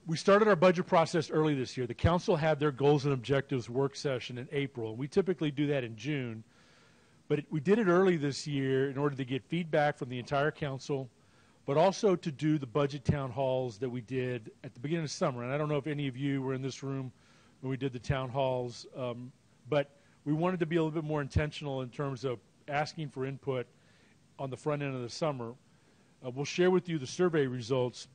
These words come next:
but in terms of key themes in the proposed budget, um,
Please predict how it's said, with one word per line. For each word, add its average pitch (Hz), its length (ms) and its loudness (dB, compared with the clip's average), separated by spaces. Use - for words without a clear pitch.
but - 280 0
in 139 140 -6
terms 196 300 2
of 151 120 -4
key 185 180 -4
themes 151 720 -4
in 143 100 -2
the 139 60 -2
proposed 139 500 -2
budget, 120 400 -2
um, 120 380 -6